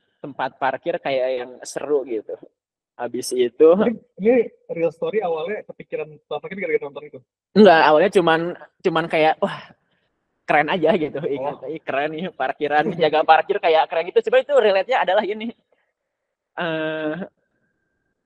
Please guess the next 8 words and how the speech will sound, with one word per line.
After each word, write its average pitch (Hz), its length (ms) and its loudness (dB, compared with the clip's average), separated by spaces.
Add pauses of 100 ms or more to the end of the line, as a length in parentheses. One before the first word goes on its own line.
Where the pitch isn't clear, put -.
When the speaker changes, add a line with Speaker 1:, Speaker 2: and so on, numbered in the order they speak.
(1400)
Speaker 1:
manusia 160 560 0
aja 175 240 -2
sih, 170 160 -10
manusia 143 480 -2
yang 151 160 0
jaga 135 240 -2
parkir 135 420 -2
gitu. 131 280 -6